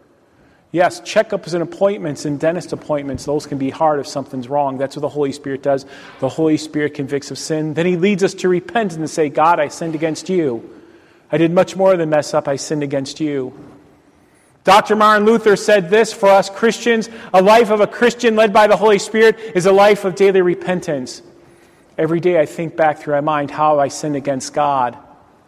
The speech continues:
who I've been selfish against, who have I showed, showed apathy for, and Lord, forgive me. But don't we also daily pray, "Forgive us our" what? "As we forgive those who" what?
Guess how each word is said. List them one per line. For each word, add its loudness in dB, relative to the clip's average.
who 4
I've 4
been 0
selfish 0
against, -8
who 2
have 4
I 6
showed, -2
showed -4
apathy 0
for, -4
and -6
Lord, -2
forgive -8
me. -10
But -4
don't 4
we 2
also 4
daily 2
pray, 2
"Forgive 4
us 0
our" 6
what? 6
"As 0
we 2
forgive 0
those 2
who" -6
what? 2